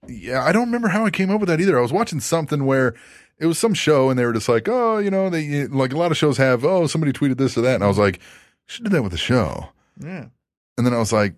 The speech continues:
Speaker 1: "Well, what do we call it?" You know what I mean? So I don't know how we came up with the fucking name, but
Speaker 2: Yeah.
Speaker 1: man, it is fun.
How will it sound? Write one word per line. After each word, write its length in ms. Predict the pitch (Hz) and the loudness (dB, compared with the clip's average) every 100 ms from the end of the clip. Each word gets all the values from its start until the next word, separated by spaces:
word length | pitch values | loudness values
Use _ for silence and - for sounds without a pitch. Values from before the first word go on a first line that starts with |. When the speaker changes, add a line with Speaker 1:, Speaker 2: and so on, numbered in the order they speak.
| - | -10
Speaker 1:
"Well, 300 | 98 104 101 | -8 -4 -2
what 140 | 98 110 | 0 0
do 60 | |
we 100 | 82 | 0
call 380 | - 127 139 76 | -2 2 2 2
it?" 100 | 69 | -4
You 100 | 101 | -2
know 80 | 113 | 2
what 80 | 120 | 2
I 40 | |
mean? 200 | 117 127 | 2 0
So 120 | 120 | 2
I 20 | 117 | 2
don't 100 | 113 | 2
know 60 | |
how 80 | 98 | 0
we 60 | 90 | -2
came 140 | 95 | -6
up 100 | 85 | -8
with 20 | |
the 60 | - | -8
fucking 240 | 87 76 | -8 -8
name, 180 | 87 80 | -10 -8
but 160 | 73 73 - | -10 -12 -16
Speaker 2:
Yeah. 120 | 117 - - _ | -20 -20 -20 _
Speaker 1:
man, 480 | - 98 139 95 82 - _ _ _ _ _ | -6 0 0 0 -6 -16 _ _ _ _ _
it 140 | - 127 | 0 4
is 180 | 135 120 | 4 2
fun. 380 | 110 80 - | 0 -2 -4